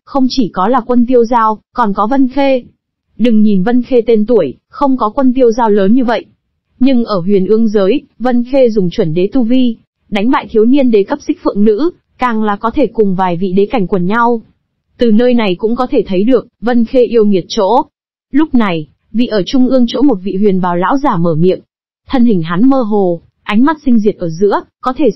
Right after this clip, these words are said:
sợ cảnh tượng diễn hóa, ngày hủy tinh chìm, để cho người ta nhìn một chút đều cảm thấy một loại run rẩy. Khí tức quanh người mặc dù không hiện ra, lại phảng phất có thể che đậy càn khôn nhật nguyệt.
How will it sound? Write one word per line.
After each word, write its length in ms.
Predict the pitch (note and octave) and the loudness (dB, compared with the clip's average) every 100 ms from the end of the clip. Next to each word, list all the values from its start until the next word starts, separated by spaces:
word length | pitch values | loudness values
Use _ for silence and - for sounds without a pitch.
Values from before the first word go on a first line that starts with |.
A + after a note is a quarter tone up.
| - | -4
sợ 120 | - | -6
cảnh 220 | A3 D#3+ | -4 -2
tượng 220 | G3+ F3+ | -2 0
diễn 180 | G3+ A3+ | 0 2
hóa, 460 | B3 G#3 F#3+ B3+ E4+ _ _ B3 | 2 0 0 -4 -6 _ _ -2
ngày 160 | A#3 | 0
hủy 200 | G#3+ G#3 F#3+ | 0 -2 0
tinh 140 | B3+ | 0
chìm, 300 | A#3+ A#3 F#3 D#3+ _ | 0 0 -2 -4 _
để 160 | G#3+ F#3+ | 0 0
cho 120 | - A#3 | 0 -2
người 140 | G3 | 0
ta 140 | A3+ | 0
nhìn 260 | G#3+ G#3+ F3 | 2 2 2
một 180 | E3 E3+ | 0 -2
chút 140 | C#4+ D4+ | -4 -2
đều 160 | A#3 E3+ | -2 -2
cảm 200 | G3 D#3 | -4 -4
thấy 180 | F3 | 0
một 180 | A#3 A#3+ | 0 0
loại 180 | G3+ F3+ | -2 -4
run 220 | G3 G#3 | -2 0
rẩy. 320 | G#3 F#3+ C#3 - _ _ _ _ | 0 -2 -4 -12 _ _ _ _
Khí 260 | _ - B3 | _ -4 -2
tức 100 | E4+ E4+ | -2 -2
quanh 200 | C4 A#3 | 0 0
người 140 | F3+ | 0
mặc 140 | F3+ E3+ | -2 -2
dù 200 | F#3+ E3+ | 0 0
không 180 | A#3 | 0
hiện 220 | A3+ A#3 G3 | 0 0 0
ra, 340 | A#3 A3 G#3 _ _ | 0 0 -4 _ _
lại 200 | A#3+ A#3 A#3 | -4 -4 -4
phảng 180 | G3 | -8
phất 200 | D#3+ D4 - | -4 -6 -4
có 120 | C4 | -6
thể 200 | D4+ G#3+ | -2 -2
che 180 | - A3+ | -2 -2
đậy 180 | G#3+ G3+ | -2 -2
càn 240 | A3 F3 | -4 -6
khôn 200 | - A#3+ | -2 0
nhật 140 | A3 - | 0 0
nguyệt. 300 | F#3 F#3 - | 0 2 0